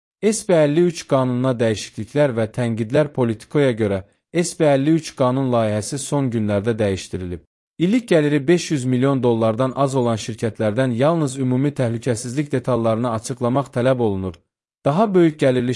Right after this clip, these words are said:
şirkətlər isə daha ətraflı hesabatlar təqdim etməlidir. Silikon Vadi şirkətləri, V C firmaları və lobbi qrupları layihəyə və A I-nin ştat tərəfindən tənzimlənməsinə dair geniş səviyyədə tənqidlər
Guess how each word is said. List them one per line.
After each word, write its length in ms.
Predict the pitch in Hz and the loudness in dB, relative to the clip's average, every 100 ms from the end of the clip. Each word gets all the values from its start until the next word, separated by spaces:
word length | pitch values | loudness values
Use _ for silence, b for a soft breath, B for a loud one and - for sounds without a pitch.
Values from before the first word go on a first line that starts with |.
| - | -4
şirkətlər 480 | 117 123 113 151 143 | -6 -4 -2 0 0
isə 260 | - 131 113 | 0 -2 0
daha 280 | 123 185 160 | 0 2 0
ətraflı 380 | - 120 - 123 | 0 -4 -2 -4
hesabatlar 580 | 117 123 110 107 135 | -2 -2 -2 0 0
təqdim 420 | 127 120 104 117 113 | 0 -2 -4 -2 -4
etməlidir. 540 | 98 101 90 85 85 - _ _ _ | -4 -6 -6 -8 -12 -14 _ _ _
Silikon 520 | - 196 208 247 214 | -8 -2 0 0 2
Vadi 260 | 160 151 156 | 4 2 0
şirkətləri, 720 | 156 135 127 117 - 117 127 135 | -4 -4 -2 -4 0 0 0 0
V 80 | |
C 180 | 175 - | -4 -4
firmaları 520 | - 135 127 120 127 | -4 -2 0 2 2
və 160 | 151 135 120 | 2 0 2
lobbi 280 | 160 147 143 | 0 0 -2
qrupları 460 | 131 120 123 127 131 | -2 0 0 2 2
layihəyə 480 | 120 113 104 117 135 120 | 2 0 0 0 2 0
və 360 | 117 147 175 | 0 0 0
A 140 | 147 147 | 2 0
I-nin 220 | 135 123 | 0 -2
ştat 400 | - - 156 - | -4 -4 -4 0
tərəfindən 500 | 127 110 120 117 123 113 | -2 -2 -2 -2 -2 -2
tənzimlənməsinə 920 | 117 107 113 113 110 107 - 139 120 | -4 -2 -2 -2 -2 -2 -4 -4 0
dair 280 | 120 127 120 | 2 2 0
geniş 300 | 123 143 147 135 | -2 -2 -2 -2
səviyyədə 360 | 113 113 120 120 | 0 0 0 -2
tənqidlər 460 | 123 110 104 117 | -2 -2 -2 0